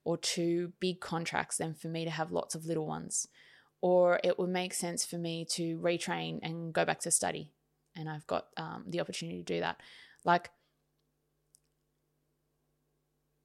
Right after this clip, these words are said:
one of the things that I think, again, like, the biggest barrier is, like,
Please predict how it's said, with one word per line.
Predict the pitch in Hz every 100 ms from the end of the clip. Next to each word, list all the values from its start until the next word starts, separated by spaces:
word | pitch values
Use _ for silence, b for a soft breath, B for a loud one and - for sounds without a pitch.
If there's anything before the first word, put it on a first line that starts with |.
| _
one | - 196 226
of | 262 240 226
the | 196
things | 196 220 220 208
that | 185 -
I | 175
think, | - 185 -
again, | 185 190 190 170
like, | - 170 -
the |
biggest | 170 - 226 226 214
barrier | 202 226 214 180
is, | 170 165
like, | 175 170